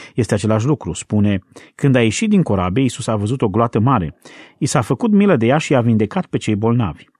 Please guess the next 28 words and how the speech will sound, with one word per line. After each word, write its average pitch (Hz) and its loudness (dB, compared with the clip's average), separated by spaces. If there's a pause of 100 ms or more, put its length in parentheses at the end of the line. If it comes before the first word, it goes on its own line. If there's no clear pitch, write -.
(160)
I-a 131 0
vindecat 127 0
pe 202 -4
toți. - -8 (380)
I-a 127 2
vindecat 110 0
pe 160 -2
toți 170 0
aceia 156 0
care 131 0
au 110 2
venit 95 0
la 110 2
el. 139 -4 (440)
Biblia 185 2
ne 139 4
spune: 127 0
„Bolnavul 110 2
a 98 0
venit, 92 -4
el 104 0
l-a 107 2
vindecat.” 101 -4 (720)
A 143 0
alungat 170 4
boala 147 2
din 127 0
Palestina. 113 -2